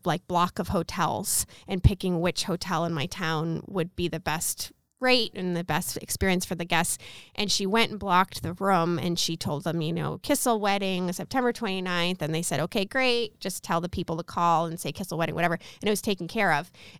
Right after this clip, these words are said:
And then every time I would talk to her, she'd say, like, "Okay, and I got the hotels booked." And I was just annoyed because I was like, had so many other things on my plate. And I was like, "Yeah, Mom, I know. Thanks. All set."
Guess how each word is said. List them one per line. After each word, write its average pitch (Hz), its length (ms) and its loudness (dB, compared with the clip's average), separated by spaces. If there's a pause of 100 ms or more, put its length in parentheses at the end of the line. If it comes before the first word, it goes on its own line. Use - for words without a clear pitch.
And 202 180 0
then 190 300 0 (180)
every 220 240 6
time 214 220 0
I 170 60 2
would 160 100 -4
talk - 360 0
to 190 100 -4
her, 180 320 -4 (340)
she'd - 260 0
say, 175 300 2
like, 147 380 -4
"Okay, 302 200 2
and 233 80 4
I 190 80 4
got 185 200 0
the 240 80 4
hotels 254 400 0
booked." - 320 0 (180)
And 214 140 0
I 226 40 4
was 220 120 -2
just 240 240 -2
annoyed 185 640 2
because 196 280 -4
I 190 100 0
was 196 160 -2
like, 160 240 0
had 202 200 -4
so 233 180 0
many 226 160 2
other 202 140 0
things 190 240 -2
on 180 40 -2
my 160 100 0
plate. 226 320 -2
And - 60 0
I 185 40 2
was - 140 -2
like, 196 180 -4
"Yeah, 247 160 4
Mom, 220 160 4
I 196 60 2
know. 180 240 -2 (180)
Thanks. - 400 0
All 202 80 -2
set." - 260 0